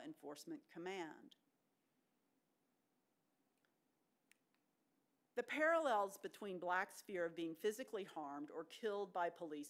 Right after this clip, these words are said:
violence and disabled people's fears of being physically harmed or killed by physicians' treatment, those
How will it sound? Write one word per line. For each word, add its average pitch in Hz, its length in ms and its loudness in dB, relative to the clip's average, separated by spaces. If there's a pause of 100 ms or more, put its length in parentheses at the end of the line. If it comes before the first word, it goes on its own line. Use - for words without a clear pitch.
violence 143 500 -8 (480)
and 214 100 -6
disabled 262 600 2
people's 202 520 -6
fears 175 400 -2
of 165 180 -2
being 190 200 -2
physically 214 560 0
harmed 165 640 0
or 156 180 0
killed 156 480 -6
by 156 260 0
physicians' 214 580 -4
treatment, 156 560 -6 (760)
those 285 200 -4